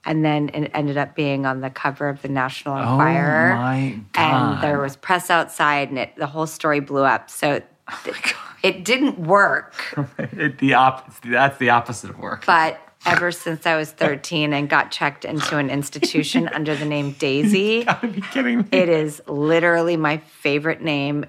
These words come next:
Speaker 1: It's
Speaker 2: Oh
Speaker 1: my whole
Speaker 2: my
Speaker 1: alter ego.
Speaker 2: gosh.
Speaker 1: I love Daisy. It's my favorite flower. That's why they picked it for me.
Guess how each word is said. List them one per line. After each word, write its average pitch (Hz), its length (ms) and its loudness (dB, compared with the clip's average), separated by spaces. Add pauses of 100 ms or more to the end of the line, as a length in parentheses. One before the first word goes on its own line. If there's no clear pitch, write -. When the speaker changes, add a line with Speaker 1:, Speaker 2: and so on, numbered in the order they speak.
Speaker 1:
It's 139 180 -2
Speaker 2:
Oh 139 40 0
Speaker 1:
my 139 180 2
whole 156 520 0
Speaker 2:
my 117 200 -4
Speaker 1:
alter 156 340 0
ego. 147 260 -2
Speaker 2:
gosh. 139 720 0 (180)
Speaker 1:
I 147 180 2
love 151 360 0
Daisy. 147 480 0
It's 139 180 -6
my 151 120 -2
favorite 143 400 -4
flower. 147 420 2
That's 131 240 -4
why 147 80 -2
they 131 140 -2
picked - 340 -8
it - 160 -6
for 147 240 -2
me. 139 400 0